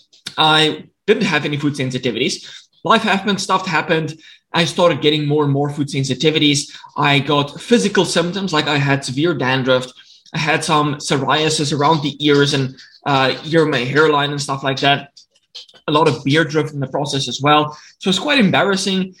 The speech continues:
you know, having, you can't really have long hair because the longer your hair is, the more the dandruff can, like, sit in your hair. So you can't have long hair. You have to keep it short so dandruff can just fall out. And then, like, when you just rub your hair a little bit, it's just, like, dandruff all over the place,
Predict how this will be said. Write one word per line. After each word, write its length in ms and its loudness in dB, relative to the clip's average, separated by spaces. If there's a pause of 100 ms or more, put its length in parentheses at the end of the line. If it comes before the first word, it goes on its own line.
(220)
you 40 -4
know, 140 4
having, 420 0
you 80 -10
can't 240 0
really 160 0
have 280 -2
long 280 -2
hair 160 4
because 240 -4
the 60 -4
longer 240 2
your 120 0
hair 220 2
is, 420 0
the 120 0
more 260 2
the 80 -2
dandruff 520 2
can, 180 0
like, 180 0
sit 360 -6
in 40 -4
your 140 0
hair. 260 2
So 140 -2
you 80 -4
can't 260 -4
have 320 0
long 240 0
hair. 300 0 (260)
You 80 2
have 120 -2
to 60 -12
keep 160 0
it 100 -6
short 260 4
so 180 2
dandruff 380 0
can 80 -8
just 240 -4
fall 200 2
out. 320 2 (520)
And 180 2
then, 360 2
like, 240 0
when 200 0
you 60 -2
just 380 0
rub 260 2
your 100 2
hair 300 2
a 60 4
little 180 0
bit, 140 0
it's 80 -8
just, 160 -6
like, 260 -4
dandruff 420 0
all 160 -4
over 80 0
the 140 -6
place, 420 0